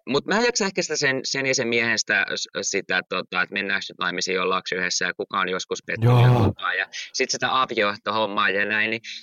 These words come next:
Speaker 1: vähän silleen tylsää, mutta joo, toi on kyllähän selkeästi toi Robin ollut nyt tommonen tota, aika, aika riidanhakunen.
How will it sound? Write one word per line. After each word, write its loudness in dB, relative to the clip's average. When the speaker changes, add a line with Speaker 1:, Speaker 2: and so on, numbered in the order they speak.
Speaker 1:
vähän -2
silleen 2
tylsää, 2
mutta -2
joo, 4
toi 0
on -2
kyllähän 0
selkeästi 0
toi 2
Robin 0
ollut 0
nyt -6
tommonen -4
tota, -6
aika, -2
aika -2
riidanhakunen. -2